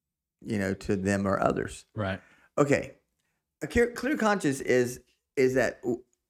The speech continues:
Speaker 1: it, we gotta renew the mind and, and get away from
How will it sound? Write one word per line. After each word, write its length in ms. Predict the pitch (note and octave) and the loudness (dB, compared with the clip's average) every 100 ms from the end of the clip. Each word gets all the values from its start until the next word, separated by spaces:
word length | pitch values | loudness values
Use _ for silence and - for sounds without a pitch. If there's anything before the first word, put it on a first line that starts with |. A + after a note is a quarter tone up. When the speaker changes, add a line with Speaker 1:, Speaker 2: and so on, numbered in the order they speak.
| _ _ _ D3 | _ _ _ 0
Speaker 1:
it, 120 | C#3+ C#3+ | 0 2
we 180 | E3 | 2
gotta 180 | A3+ F#3 | 4 4
renew 340 | C#3 C3 C3 B2 | 2 2 2 2
the 100 | G#2+ | 0
mind 540 | G#2+ G2+ D2 G2+ - _ _ | 0 -2 -4 -10 -16 _ _
and, 260 | A2+ A2 A2 | -2 -2 -2
and 300 | A2 G#2+ A2 B2+ | -4 -2 -2 0
get 200 | C3 - | 0 2
away 340 | A2 G#2+ A#2 | 2 4 4
from 560 | A#2 - F#2 D#2+ F#2+ | 2 -2 -2 -4 -8